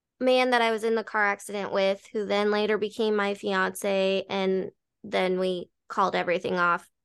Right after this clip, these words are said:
before I moved to Arizona. And in the time that we were dating, he taught me so much about the perspective of life is not forever.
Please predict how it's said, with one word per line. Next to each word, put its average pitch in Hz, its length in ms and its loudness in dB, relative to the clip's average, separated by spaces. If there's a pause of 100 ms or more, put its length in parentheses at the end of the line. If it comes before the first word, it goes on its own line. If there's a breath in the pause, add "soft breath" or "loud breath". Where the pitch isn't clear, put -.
before 196 300 -2
I 180 60 -2
moved 180 260 -4
to - 80 -8
Arizona. - 540 -6 (460)
And 247 640 8 (180)
in 359 180 8
the 392 100 8
time 311 300 4
that 269 120 2
we 262 100 4
were 254 120 4
dating, 190 540 -2 (540)
he 370 560 2 (400)
taught 269 340 8
me 233 200 8
so 247 320 4
much 208 760 0 (160)
about 196 380 4
the 190 80 2
perspective 196 920 0 (100)
of 185 600 0 (280)
life 208 340 2
is 196 120 -2
not 190 260 2
forever. 180 640 -4